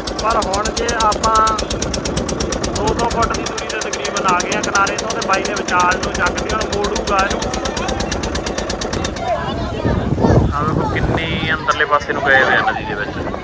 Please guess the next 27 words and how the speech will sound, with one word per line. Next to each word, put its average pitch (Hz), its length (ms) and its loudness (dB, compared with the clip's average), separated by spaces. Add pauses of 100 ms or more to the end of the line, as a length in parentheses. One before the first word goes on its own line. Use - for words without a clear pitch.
(520)
ਇੱਥੋਂ 185 260 0
ਸ਼ੁਰੂ 175 260 2
ਹੁੰਦੀ 160 260 2
ਹੈ 156 40 4
ਨਦੀ 151 260 2
ਤੇ 165 100 2
ਉਹ 160 120 6
ਵੇਖੋ 143 200 4
ਕਿੱਥੇ 147 380 2
ਜਾ 135 240 6
ਕੇ 135 160 0
ਨਹਾ 143 200 6
ਰਹੇ 131 240 4
ਆ। 143 60 4
ਕਿਤੇ 139 220 0
ਹਨਾ 151 140 2
ਪਾਣੀ 139 380 2
ਜ਼ਿਆਦਾ 123 320 4
ਆ 123 200 6
ਜੇ, 127 320 -4 (880)
ਕੋਈ 135 100 0
ਛਾਲੀ 135 520 2
ਰੋੜ 139 200 2
ਕੇ 151 140 2
ਲੈ 135 180 4
ਜੇ 127 120 0
ਨਾਲ। 120 380 6